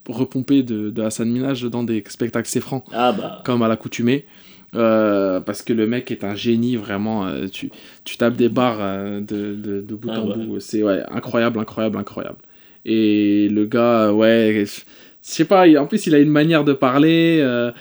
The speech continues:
Speaker 1: sa manière de bouger et tout. Tu vois, c'est, c'est, c'est assez important. Et sa gueule, même s'il est pas, le mec n'est pas ridicule.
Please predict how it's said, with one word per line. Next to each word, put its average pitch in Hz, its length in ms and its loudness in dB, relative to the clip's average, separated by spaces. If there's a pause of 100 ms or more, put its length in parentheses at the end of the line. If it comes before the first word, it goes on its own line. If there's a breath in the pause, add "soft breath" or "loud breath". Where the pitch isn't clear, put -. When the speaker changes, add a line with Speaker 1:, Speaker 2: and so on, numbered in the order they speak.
(100)
Speaker 1:
sa 127 180 0
manière 139 300 4
de 139 80 4
bouger 143 460 4
et 143 80 4
tout. 180 100 -6
Tu 214 120 2
vois, 220 60 6
c'est, 208 140 -4
c'est, - 440 -4
c'est 147 180 -2
assez 143 160 0
important. 180 320 -2
Et 151 120 2
sa 156 200 2
gueule, 202 280 2
même 214 220 2
s'il 180 200 0
est 160 40 6
pas, - 300 0 (880 soft breath)
le 165 140 4
mec 247 160 4
n'est 160 120 4
pas 247 180 2
ridicule. 160 460 2